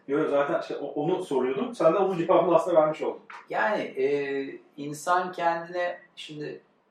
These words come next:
Speaker 2: bütün, e, bu Türkiye'de, Türkiye'nin, e, yirminci yüzyıl hikayesinin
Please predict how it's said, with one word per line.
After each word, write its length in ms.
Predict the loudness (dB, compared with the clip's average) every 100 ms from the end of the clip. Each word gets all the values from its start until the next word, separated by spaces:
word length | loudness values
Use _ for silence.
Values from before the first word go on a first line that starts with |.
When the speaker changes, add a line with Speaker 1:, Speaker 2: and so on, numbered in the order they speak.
| _
Speaker 2:
bütün, 520 | -20 -16 -14 -14 -16 -12
e, 400 | -8 -4 -4 -4 -6 -8 -10 -14 -14
bu 200 | -12 -12 -16 _ _ _ _
Türkiye'de, 880 | -20 -18 -16 -10 -8 -6 -4 -6 -8 -16
Türkiye'nin, 720 | -18 -18 -16 -14 -12 -10 -14 -18 _ -20
e, 60 | -18 -20 -20 -20 -20 _ _ _ _ _ _ _ _ _ -16
yirminci 440 | -14 -12 -12 -10
yüzyıl 380 | -12 -10 -10 -12 -16
hikayesinin 1300 | _ -8 -4 -4 -4 -10 -18 -20 -18 -10 -6 -6